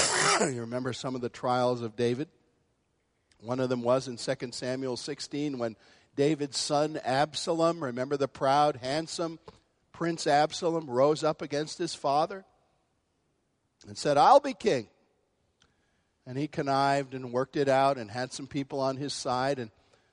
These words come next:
staged a little coup. And his strength was great enough, David was an older man by then, that he had to flee from Absalom,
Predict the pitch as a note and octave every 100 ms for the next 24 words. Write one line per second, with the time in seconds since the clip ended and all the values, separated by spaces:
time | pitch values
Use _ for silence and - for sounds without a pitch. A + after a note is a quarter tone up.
0 | - - D#3 D#3+ - D3+ D3 D3+ - -
1 | F#3+ G3+ A#2 A2+ A#2 _ _ _ _ E3
2 | - - F3 G#3 E3+ D#3+ - D#3+ G#3 D#4+
3 | D#3 B2+ F3 - - - C3+ E3+ F#3 D3+
4 | A#2+ A2 G#2+ A2+ B2 D3 C3+ C#3 D3+ D3
5 | C3+ C#3 F3 E3+ _ _ _ _ _ _
6 | _ - E3 D3+ _ - E3 G3 F#3+ G3
7 | - B3 C4+ D4 C#4+ - _ _ _ -
8 | E3+ F3+ A#3+ - G3 G#2+